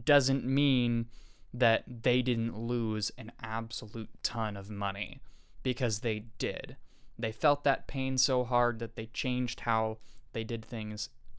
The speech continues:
going on into the future. They're not shorting companies anymore, which on its own,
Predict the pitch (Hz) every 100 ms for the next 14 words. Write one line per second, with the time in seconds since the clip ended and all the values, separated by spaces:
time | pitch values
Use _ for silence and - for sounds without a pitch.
0 | - 117 110 110 107 104 101 107 - 110
1 | - 104 101 107 - - 113 113 113 110
2 | 113 107 101 98 101 98 - - - 135
3 | 123 - - - - - - - - -
4 | 170 196 - 190 135 113 107